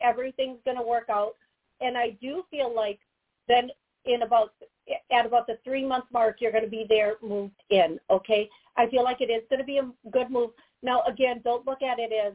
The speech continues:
"Now I'm here, I'm here forever." If you end up there forever, it's because you love it. But remember, you can always,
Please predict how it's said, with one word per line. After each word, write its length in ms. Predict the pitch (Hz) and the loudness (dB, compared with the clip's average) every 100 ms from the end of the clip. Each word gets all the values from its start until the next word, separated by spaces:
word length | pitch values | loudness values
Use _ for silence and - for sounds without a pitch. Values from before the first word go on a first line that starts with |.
| 208 214 | -10 -8
"Now 260 | 214 214 | -4 -2
I'm 160 | 220 220 | -4 -6
here, 300 | 214 202 202 | -4 -2 -2
I'm 240 | 190 202 - | -6 -10 -2
here 180 | 220 202 | 0 2
forever." 580 | 208 - 214 240 233 214 | 0 0 2 4 4 2
If 180 | 254 269 | 0 0
you 140 | 415 440 | -2 -2
end 160 | 277 302 | -2 -2
up 100 | - | 0
there 180 | 262 254 | -2 0
forever, 600 | 262 - 240 233 214 - - | -2 0 0 0 -4 -4 -4
it's 180 | 233 - | -4 -4
because 280 | 262 262 247 | -6 -2 -2
you 160 | 233 226 | -2 0
love 220 | 214 202 | 2 2
it. 140 | 185 - | 0 2
But 140 | 233 - | 0 0
remember, 500 | 254 247 285 240 202 | -4 -4 -4 -2 -4
you 160 | 208 | -4
can 160 | 220 220 | -6 -2
always, 320 | 214 247 247 | 0 2 0